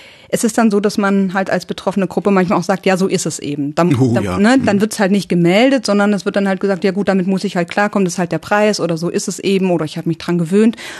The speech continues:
Speaker 1: Und es ist ja auch wirklich blöd, dass die Leute, die die Einschränkung erleben, dann auch noch die extra Energie aufwenden müssen,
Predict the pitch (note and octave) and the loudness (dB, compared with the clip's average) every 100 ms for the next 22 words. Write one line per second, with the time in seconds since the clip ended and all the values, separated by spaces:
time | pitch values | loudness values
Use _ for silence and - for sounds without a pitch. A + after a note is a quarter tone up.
0 | - G3+ G3+ G#3+ A#3 A3+ - F#3 F#3+ A#3 | -8 0 0 0 -2 0 0 -2 0 0
1 | B3 A3+ - G3+ G#3+ G#3 - - C4 A3 | 2 -2 0 0 0 -2 -4 2 2 4
2 | G#3 A3 A3+ G3 G#3 - _ _ _ - | 2 2 -2 -4 -8 -8 _ _ _ -6
3 | G3 - G#3 D4+ D#4 A3 G#3+ F3 F#3+ G#3+ | -4 0 2 2 2 0 0 0 0 2
4 | A#3+ F3+ F#3+ C4+ C#4+ - - _ - A#3 | 2 2 2 2 0 -14 -20 _ -2 0
5 | G4 A3 F#3+ G3+ - G#3 - E4+ - - | 0 -2 -4 -6 -8 -12 -4 -4 -4 -6
6 | A#3 B3 A3+ A3 C#4+ F#3+ F#3 G3 F#3 F#3+ | 0 2 2 2 2 2 0 -2 0 0
7 | G3+ G#3 C4+ C#4+ | -2 2 4 4